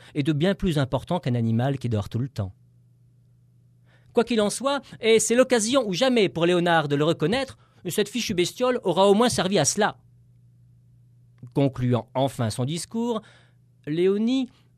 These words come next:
avait ponctué son exclamation finale d'un geste peu gracieux désignant les jeunes mariés.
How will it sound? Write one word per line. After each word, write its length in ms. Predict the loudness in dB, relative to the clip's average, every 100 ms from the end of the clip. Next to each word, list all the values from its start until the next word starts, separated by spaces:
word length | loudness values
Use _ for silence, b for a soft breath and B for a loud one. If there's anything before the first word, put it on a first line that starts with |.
| _ -6
avait 200 | -2 -2
ponctué 380 | -2 -4 -4
son 100 | -2
exclamation 500 | -4 -4 -4 -4 -4
finale 340 | -4 -2 -2 0
d'un 140 | -2
geste 280 | -2 -4 -8
peu 180 | -4 -2
gracieux 420 | -2 -2 -2 -2
désignant 380 | -2 -2 -2 -2
les 100 | -2
jeunes 180 | -2 -2
mariés. 480 | -2 -2 -4 -8